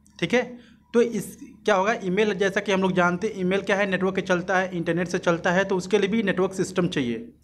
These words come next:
या नेटवर्क कनेक्टेड चाहिए, तभी आप ईमेल को सेंड कर सकते हैं। दूसरी चीज़, अगर आप किसी भी फाइल को ट्रांसफ़र करना चाहते हैं यूएसबी के through, तो वो भी कर सकते हैं,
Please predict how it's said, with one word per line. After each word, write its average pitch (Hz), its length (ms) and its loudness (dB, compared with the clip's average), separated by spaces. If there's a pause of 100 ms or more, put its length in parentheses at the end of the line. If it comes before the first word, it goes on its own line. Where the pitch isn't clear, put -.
(340)
या 202 140 6
नेटवर्क 214 380 0
कनेक्टेड 175 300 0
चाहिए, 120 320 -4 (960)
तभी 220 220 4
आप 190 260 2
ईमेल 170 200 0
को 190 140 -4
सेंड 170 220 -2
कर 131 120 0
सकते 127 320 -10
हैं। 123 300 -12
दूसरी 208 300 0
चीज़, 156 340 -2 (600)
अगर 208 240 4
आप 247 140 2
किसी 233 220 -2
भी 226 80 0
फाइल 196 240 -2
को 196 100 -12
ट्रांसफ़र 175 400 -2
करना 147 220 -2
चाहते 123 340 -6
हैं 120 300 -14 (340)
यूएसबी 190 360 2
के 190 100 0
through, 120 300 -4 (640)
तो 220 80 4
वो 214 120 4
भी 208 120 2
कर 208 160 2
सकते 190 340 -2
हैं, 226 340 -8